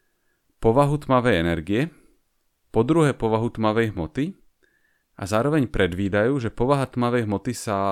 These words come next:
eh, v priebehu života vesmíru mení. Že na začiatku je bolo viac a bola chladnejšia a teraz je menej, ale je teplejšia. To znamená, že má trošku iné štatistické vlastnosti.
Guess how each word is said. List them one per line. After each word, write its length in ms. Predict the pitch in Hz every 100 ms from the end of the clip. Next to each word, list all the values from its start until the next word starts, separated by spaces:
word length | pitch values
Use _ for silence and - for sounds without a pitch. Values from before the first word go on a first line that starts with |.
| 95
eh, 360 | - 101 90 92 _ _ _ _ _ _ -
v 80 | -
priebehu 640 | - 131 131 143 127 120
života 360 | 101 123 131 120
vesmíru 440 | 104 - 117 104
mení. 400 | 95 87 80 73 - _ _ _ _ _ _ _
Že 120 | 95 98
na 120 | 117
začiatku 400 | 139 - 143 143
je 80 | 123
bolo 240 | 123 120
viac 480 | 92 90 156 - - -
a 80 |
bola 240 | 101 113 110
chladnejšia 800 | - 85 78 90 92 - 160 185
a 80 | 120
teraz 600 | - 113 113 - - - _ -
je 240 | 117 113
menej, 400 | 104 95 98 127
ale 320 | - 107 104
je 160 | 98 104
teplejšia. 340 | - 98 95 92
To 80 | 98
znamená, 260 | 107 98
že 80 | 98
má 140 | 98 95
trošku 320 | 107 - 110
iné 80 | 98
štatistické 640 | - 95 101 104 - 113
vlastnosti. 640 | 87 73 87 85 - 170